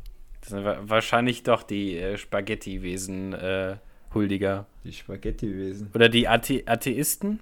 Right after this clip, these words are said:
Speaker 1: vielleicht? Gibt's das?
Speaker 2: Ja.
Speaker 1: Es gibt einen Atheistenverband.
Speaker 2: Gibt's das?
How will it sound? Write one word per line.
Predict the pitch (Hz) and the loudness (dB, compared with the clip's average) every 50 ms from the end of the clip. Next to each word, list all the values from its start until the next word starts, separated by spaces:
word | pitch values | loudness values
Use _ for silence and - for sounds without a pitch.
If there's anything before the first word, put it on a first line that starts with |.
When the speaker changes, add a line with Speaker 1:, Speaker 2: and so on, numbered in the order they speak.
| - - | -8 -8
Speaker 1:
vielleicht? | 196 190 190 190 185 180 - - - | -8 -6 -4 -4 -4 -6 -10 -10 -10
Gibt's | 127 127 - - - | -10 -10 -10 -10 -6
das? | - 147 151 - - - - - - - | -4 -4 -4 -4 -8 -12 -18 -20 -20 -20
Speaker 2:
Ja. | - - - - - | -20 -18 -18 -14 -12
Speaker 1:
Es | - - | 0 2
gibt | 180 175 170 | 2 4 4
einen | 123 117 101 | 2 0 -2
Atheistenverband. | - 101 - - 117 - - - - - 92 85 85 90 92 87 - - | -4 -6 -6 -4 -4 -4 -4 -6 -6 -6 -6 -6 -4 -6 -6 -6 -6 -4
Speaker 2:
Gibt's | 143 139 139 - - | -4 -4 -4 -6 -6
das? | - 98 110 123 - | -6 -6 -6 -6 -10